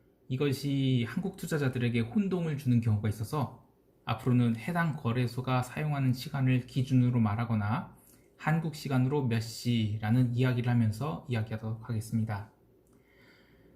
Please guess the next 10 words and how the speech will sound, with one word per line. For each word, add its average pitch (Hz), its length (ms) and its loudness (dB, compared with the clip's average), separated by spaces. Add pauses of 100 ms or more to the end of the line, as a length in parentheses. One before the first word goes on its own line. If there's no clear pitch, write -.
(260)
그럼 117 240 6
시작해볼까요? 117 840 -4 (880)
델타원이 165 640 2
인사이트에서 131 1040 0
전일 123 300 2
가장 127 480 0
중요한 127 460 4
이슈 127 320 -4
세 156 160 -8
가지는, 127 440 -2